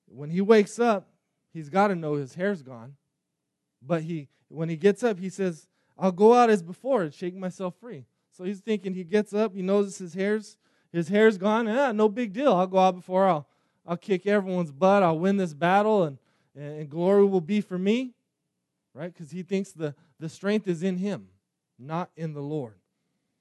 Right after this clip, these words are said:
And he doesn't know that the Lord has left him. It tells us that the Lord had left him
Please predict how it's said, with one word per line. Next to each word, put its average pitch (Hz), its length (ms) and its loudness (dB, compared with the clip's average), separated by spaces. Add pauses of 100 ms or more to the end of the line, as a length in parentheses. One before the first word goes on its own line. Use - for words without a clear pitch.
(1800)
And 143 160 -14
he 156 140 -10
doesn't 196 420 0
know 147 380 -4 (260)
that 135 180 -16
the 131 60 -20
Lord 131 320 -10
has 113 160 -20
left 123 320 -18
him. 95 80 -20 (720)
It 113 80 -20
tells 160 300 -4
us - 220 -20 (420)
that 139 160 -14
the 135 80 -16
Lord 165 480 -6 (100)
had 123 200 -18
left 143 360 -14
him 107 120 -20